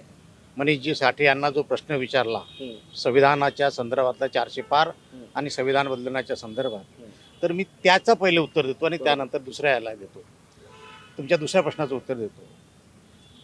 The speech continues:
Speaker 1: चारशे पार त्यांना कायसाठी पाहिजे आहे? संविधान बदलवण्यासाठी, अशी उघडपणे हेगडेसारखा व्यक्ती बोलतो आहे. आणि आता मोदी म्हणतात की बाबासाहेब आंबेडकर आले
Speaker 2: स्वतः.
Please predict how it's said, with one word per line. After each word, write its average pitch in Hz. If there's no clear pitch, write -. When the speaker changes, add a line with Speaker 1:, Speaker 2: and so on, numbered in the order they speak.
Speaker 1:
चारशे 165
पार 214
त्यांना 185
कायसाठी 170
पाहिजे 127
आहे? 123
संविधान 156
बदलवण्यासाठी, 131
अशी 175
उघडपणे 160
हेगडेसारखा 135
व्यक्ती 139
बोलतो 120
आहे. 110
आणि 208
आता 190
मोदी 202
म्हणतात 180
की 196
बाबासाहेब 190
आंबेडकर 180
आले 196
Speaker 2:
स्वतः. -